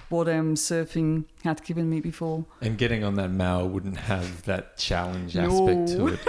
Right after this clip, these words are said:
Speaker 1: <laughs>
Speaker 2: right?
Speaker 1: No.
Speaker 2: As you say, it's, it's
Speaker 1: <laughs> No.
Speaker 2: a different sort of pastime.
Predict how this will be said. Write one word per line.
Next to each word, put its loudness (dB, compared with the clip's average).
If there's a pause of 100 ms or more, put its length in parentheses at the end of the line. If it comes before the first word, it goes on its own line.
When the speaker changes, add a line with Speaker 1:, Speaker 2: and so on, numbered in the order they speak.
Speaker 1:
<laughs> -4
Speaker 2:
right? 0 (280)
Speaker 1:
No. 2
Speaker 2:
As 0
you 4
say, 0
it's, -4
it's 2
Speaker 1:
<laughs> -14
No. 0 (380)
Speaker 2:
a 2
different -4
sort 0
of 0
pastime. 0